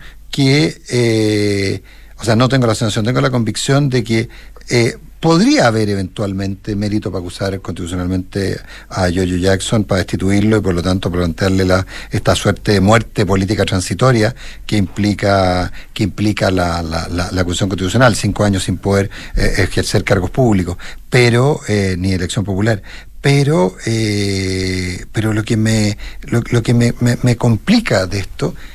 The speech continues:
es que finalmente daría la impresión de que la causa más profunda es la animadversión la, la animadversión que le han tomado, eh, que le tomaron por distintas razones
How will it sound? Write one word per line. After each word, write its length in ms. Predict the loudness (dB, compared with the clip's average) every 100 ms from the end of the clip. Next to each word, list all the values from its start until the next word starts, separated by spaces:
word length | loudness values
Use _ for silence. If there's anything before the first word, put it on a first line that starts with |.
| -6
es 120 | -4
que 100 | -2
finalmente 540 | -2 0 2 0 2 2
daría 180 | 4
la 60 | 4
impresión 420 | 4 4 4 2
de 100 | 2
que 120 | 2
la 100 | 2
causa 380 | 4 4 2 2
más 160 | 2 2
profunda 760 | 0 -2 2 4 4 4 0 -4 -12 -14 0
es 140 | 4
la 100 | 6
animadversión 1040 | 6 6 4 2 0 0 2 4 6 2 -2 -14 -20 -20 -20 -8 0
la, 120 | 2
la 420 | 4 2 2 2
animadversión 720 | 4 4 2 0 -2 0 2 2
que 160 | 2
le 80 | 2
han 140 | 2 0
tomado, 640 | 2 2 4 2 0 -4 -10 -20 -20 -10 -2
eh, 720 | 0 2 2 0 -2 -4 -4
que 120 | -2
le 80 | 0
tomaron 460 | 2 4 4 2 0
por 160 | -2
distintas 420 | -2 0 0 0
razones 500 | -2 0 2 2 0